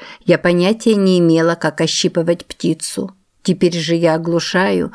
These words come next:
обезглавливаю и потрошу кур с той же легкостью, с какой ма готовила говяжье жаркое с Гиннесом.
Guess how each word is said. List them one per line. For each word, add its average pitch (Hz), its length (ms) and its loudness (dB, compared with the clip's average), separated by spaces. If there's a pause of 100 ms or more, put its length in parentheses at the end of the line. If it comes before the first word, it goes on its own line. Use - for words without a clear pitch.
(180)
обезглавливаю 170 1160 0
и 185 60 2
потрошу 170 580 -2
кур 175 260 0
с - 100 -4
той 180 200 2
же 165 160 2
легкостью, 175 720 0 (220)
с - 120 -10
какой 170 340 0
ма 165 240 2
готовила 160 580 0
говяжье 160 600 0
жаркое 165 680 -2
с 170 140 -2
Гиннесом. 175 760 -2